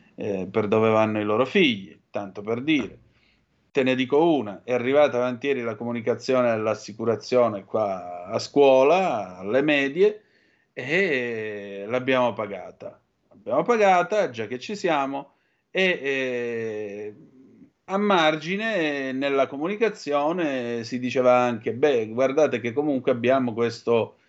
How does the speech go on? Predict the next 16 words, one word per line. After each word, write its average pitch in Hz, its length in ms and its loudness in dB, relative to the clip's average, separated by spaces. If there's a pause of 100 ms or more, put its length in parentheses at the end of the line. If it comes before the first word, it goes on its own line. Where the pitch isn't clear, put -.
(260)
eh, 104 280 -10
questa 139 340 2
possibilità 151 840 0
di 127 140 -4
fare 131 400 4
un 120 260 -2
versamento 120 600 0
aggiuntivo 151 720 -2
perché 110 280 -4
si 113 120 -8
fa 127 160 4
un 147 240 0
fondo 123 520 0
che 110 120 -4
può 104 180 -2
essere 110 460 0